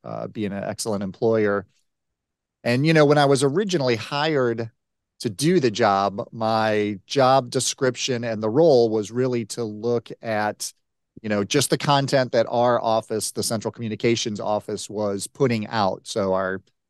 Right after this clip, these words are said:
our news center content, our newsletters, social channels, and really to look at all the data around that content to see what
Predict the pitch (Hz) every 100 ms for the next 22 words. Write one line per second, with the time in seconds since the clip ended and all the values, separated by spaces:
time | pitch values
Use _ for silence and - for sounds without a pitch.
0 | _ - 95 92 107 160 147 151 131 123
1 | 127 120 110 120 110 104 117 123 123 120
2 | 117 117 113 113 104 - 123 - 120 113
3 | 110 110 - 120 113 107 104 - _ _
4 | _ _ _ 123 131 165 156 131 131 139
5 | 127 123 127 139 120 104 120 120 104 -
6 | 101 104 98 104 104 - 104 98 107 101
7 | - - 113 104 104 120 127